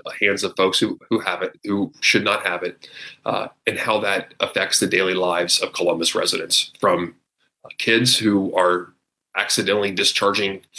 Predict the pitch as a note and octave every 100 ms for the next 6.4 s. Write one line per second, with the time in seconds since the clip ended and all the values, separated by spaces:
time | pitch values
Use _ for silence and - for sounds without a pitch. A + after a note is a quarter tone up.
0 | - - - F2 F2+ G2 G2+ G2+ - F#2+
1 | F#2 F2+ - F#2 F2 G2+ G2+ G2 F#2 F2
2 | G2 A2+ A#2 F2+ F#2 G2+ G#2 G#2 G2+ G2
3 | - G#2 A2 F#2+ - G2+ A2 - A#2 A#2+
4 | G2 G2 G2 G2 G2 - G2+ F#2 F2 F#2
5 | F2+ G2 G2 F#2 F#2 F2+ F#2 F#2 F#2 F2+
6 | F#2 F2 -